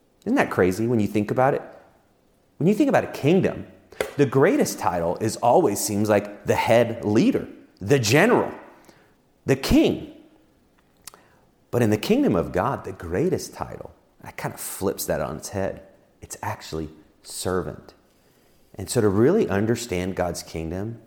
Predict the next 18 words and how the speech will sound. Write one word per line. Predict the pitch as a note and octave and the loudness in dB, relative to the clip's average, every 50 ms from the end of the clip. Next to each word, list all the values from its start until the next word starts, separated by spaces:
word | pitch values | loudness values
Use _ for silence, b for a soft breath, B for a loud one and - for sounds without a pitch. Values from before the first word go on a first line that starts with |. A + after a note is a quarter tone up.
| _ - | _ -14
it's | - - - | -14 -14 -12
kind | - - G3+ - | -10 -10 -8 -6
of | - | -4
upside | - G2 - - - - G2 F#2 D#2 | -2 -2 -2 -2 -2 -2 -2 -2 -2
down | F#2 F#2 G2 F#2+ F#2 | -2 -2 -2 -2 -4
to | - - E2 | -4 -2 0
our | D#2+ D#2 | 0 0
world | D2+ D2 E2 F2 F2 F2 F2 | 0 2 2 2 2 2 0
and | E2 D#2 | -2 -4
their | D2 C#2+ | -6 -6
standards. | - - - D2 D2+ D#2+ E2 C2+ A1 G#1+ - - - - b b b b b b b b b | -8 -10 -10 -10 -8 -8 -8 -10 -10 -12 -14 -18 -20 -20 b b b b b b b b b
We | - A2+ D#3+ | 2 4 6
want | E3+ E3+ D3+ | 6 6 6
to | A#2 | 4
lead | G#2+ G#2+ A2 A2 A2+ A2+ A2+ | 4 4 4 4 4 2 0
forward | - - G#2 F#2 F#2+ G#2+ B2 B2 | -2 0 2 4 6 4 4 4
with | G2+ F2 - - | 2 -2 -2 -2
prestige, | - - G#2+ - - - E2+ E2 F2+ G#2+ C#3 E3 F3 - - | -6 -8 -6 -6 -6 -4 -2 -2 -2 -2 -4 -6 -8 -12 -16